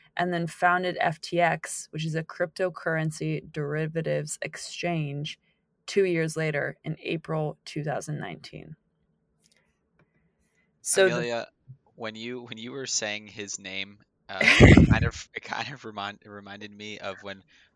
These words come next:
Speaker 2: Mark Zuckerberg was doing the hearings, the Facebook hearings in front of the U S House of Representatives, and all there were a ton of different,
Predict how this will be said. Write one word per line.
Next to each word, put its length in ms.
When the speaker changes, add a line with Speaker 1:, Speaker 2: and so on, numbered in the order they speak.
Speaker 2:
Mark 300
Zuckerberg 720
was 400
doing 320
the 160
hearings, 600
the 80
Facebook 440
hearings 400
in 80
front 240
of 200
the 100
U 220
S 340
House 260
of 60
Representatives, 680
and 100
all 160
there 220
were 260
a 40
ton 240
of 140
different, 460